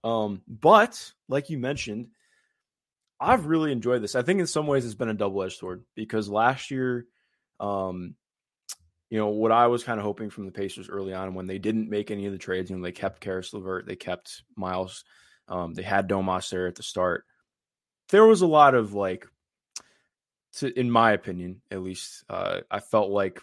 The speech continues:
Rick was kinda coaching in a way that wasn't always super conducive to what the roster talent was. Um, it didn't feel like that was necessarily the roster that he was excited about. I feel like this is, this is a different story. Like, this roster,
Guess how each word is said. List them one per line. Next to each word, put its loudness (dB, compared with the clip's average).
Rick -2
was -4
kinda -4
coaching -4
in -4
a 0
way 4
that -2
wasn't 2
always 2
super -8
conducive -10
to -16
what -6
the -14
roster -4
talent -10
was. -10
Um, -10
it -10
didn't 2
feel 4
like 2
that 2
was -2
necessarily -6
the -6
roster -4
that -10
he -12
was -10
excited 2
about. 2
I -2
feel 4
like 4
this 2
is, -4
this -2
is -2
a 0
different -2
story. -10
Like, -4
this 0
roster, 2